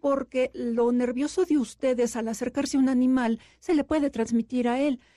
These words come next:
Entonces, si lo que van a hacer es, "Híjole, lo quiero agarrar y parece que sí", y empiezan, "Ay, chiquito, ven, ay, mira, qué lindo estás".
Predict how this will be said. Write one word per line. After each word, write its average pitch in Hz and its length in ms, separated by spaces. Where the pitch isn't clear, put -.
Entonces, 320 600
si 285 160
lo 269 120
que 269 120
van 294 180
a 349 40
hacer 311 280
es, 294 320
"Híjole, 240 320
lo 233 160
quiero 285 220
agarrar 254 420
y 240 60
parece 262 400
que 254 100
sí", 262 320
y 247 80
empiezan, 262 480
"Ay, 330 320
chiquito, 311 360
ven, 320 200
ay, 349 160
mira, 285 260
qué 494 160
lindo 247 180
estás". - 260